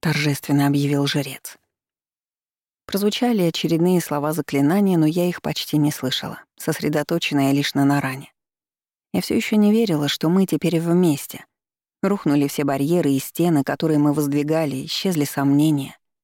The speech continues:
И он, этот удивительный, сильный и смелый мужчина, мой.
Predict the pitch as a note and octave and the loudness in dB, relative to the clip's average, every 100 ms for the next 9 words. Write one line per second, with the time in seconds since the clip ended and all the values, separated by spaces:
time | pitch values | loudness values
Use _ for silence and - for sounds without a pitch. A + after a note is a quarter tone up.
0 | _ _ _ _ _ - F3+ A3 F#3 D#3+ | _ _ _ _ _ -2 2 2 2 2
1 | E3+ - F3 F3 F3+ G#3 G3+ D3+ D3+ D#3 | 0 -2 -2 0 2 0 0 2 2 2
2 | - F#3+ F#3+ D#3+ D3+ E3+ F3 D#3 D3+ D3+ | 0 0 4 2 2 2 2 4 2 0
3 | - F#3+ F3+ C#3+ E3+ - D#3+ D#3 C#3 - | -2 0 0 -2 -6 -2 0 0 -2 -12